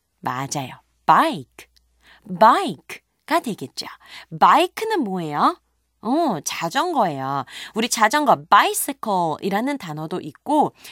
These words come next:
쉽게 우리가 편하게 얘기할 때는 그냥 바이크라고 얘기하면 되는 거죠. 이번에는요, 아이크 앞에다가 우 소리를 내는 L 붙여볼게요. 그러면 글자는 L I K E가 되는 거예요. 어떻게 읽는다고요?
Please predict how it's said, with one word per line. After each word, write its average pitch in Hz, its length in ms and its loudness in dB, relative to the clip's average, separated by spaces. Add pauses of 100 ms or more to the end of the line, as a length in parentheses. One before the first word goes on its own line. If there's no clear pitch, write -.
쉽게 - 380 -4
우리가 262 260 0
편하게 453 460 -4
얘기할 175 220 -2
때는 175 200 -6
그냥 180 300 -6
바이크라고 151 1040 0
얘기하면 143 680 -2
되는 135 260 -8
거죠. - 260 -14 (760)
이번에는요, 339 680 4 (120)
아이크 285 560 0 (180)
앞에다가 180 600 0 (160)
우 190 600 -4
소리를 311 360 -4
내는 202 380 -4
L 196 360 4
붙여볼게요. 143 640 -10 (460)
그러면 339 260 2
글자는 214 600 0 (260)
L 165 360 2 (120)
I 160 380 0
K 165 540 -8
E가 262 520 0
되는 147 340 -8
거예요. - 240 -16 (500)
어떻게 - 320 -4
읽는다고요? 165 640 0